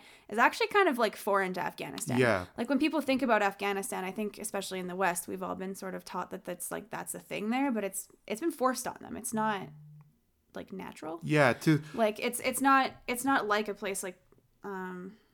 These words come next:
Speaker 1: well, even Saudi Arabia or Pakistan where they are, they've always been more, like, Islamist and, like, that's more, like, natural to those places.
Speaker 2: Yeah.
Speaker 1: Like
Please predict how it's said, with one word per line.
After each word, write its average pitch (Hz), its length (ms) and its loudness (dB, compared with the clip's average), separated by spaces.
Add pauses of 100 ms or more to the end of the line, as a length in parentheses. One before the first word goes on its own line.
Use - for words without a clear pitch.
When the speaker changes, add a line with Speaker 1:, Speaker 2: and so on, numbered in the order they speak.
(120)
Speaker 1:
well, 208 120 -6
even 185 180 -6
Saudi 185 300 -6
Arabia 180 320 -6
or 185 40 -8
Pakistan 185 520 -6
where 180 100 -6
they 180 120 -8
are, 190 260 -2
they've 185 120 -8
always 190 360 -2
been 180 240 -6
more, 175 240 -6
like, - 220 -12
Islamist 175 520 -8
and, 190 80 -10
like, 180 100 -10
that's 175 200 -6
more, 185 100 -6
like, 160 220 -12
natural 208 320 -8
to 220 100 -14
those 214 160 -8
places. 226 380 -8
Speaker 2:
Yeah. 117 140 -4
Speaker 1:
Like - 100 -14